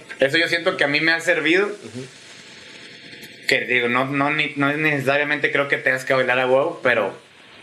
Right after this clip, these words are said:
Speaker 1: pues de que te guste, entonces tú
Speaker 2: Ujú.
Speaker 1: sabes, tú los ves y
Speaker 2: Sí.
Speaker 1: dices,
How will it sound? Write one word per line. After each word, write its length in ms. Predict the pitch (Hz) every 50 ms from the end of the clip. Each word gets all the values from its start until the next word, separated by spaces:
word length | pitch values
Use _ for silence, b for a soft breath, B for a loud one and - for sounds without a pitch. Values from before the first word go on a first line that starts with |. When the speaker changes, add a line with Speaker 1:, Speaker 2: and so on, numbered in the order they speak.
| - - - - - - - - - -
Speaker 1:
pues 140 | - 120 117
de 80 | 123 120
que 120 | - 131
te 160 | - - 113
guste, 360 | 107 123 160 185 180 - 202 185
entonces 260 | 170 156 131 123 -
tú 80 | 139
Speaker 2:
Ujú. 80 | 131 120
Speaker 1:
sabes, 380 | 131 127 139 139 127 110 - -
tú 100 | 127 123
los 200 | 131 135 120 117
ves 280 | 127 139 151 160 156 139
y 40 | 139
Speaker 2:
Sí. 80 | 131
Speaker 1:
dices, 360 | 123 113 113 110 104 - -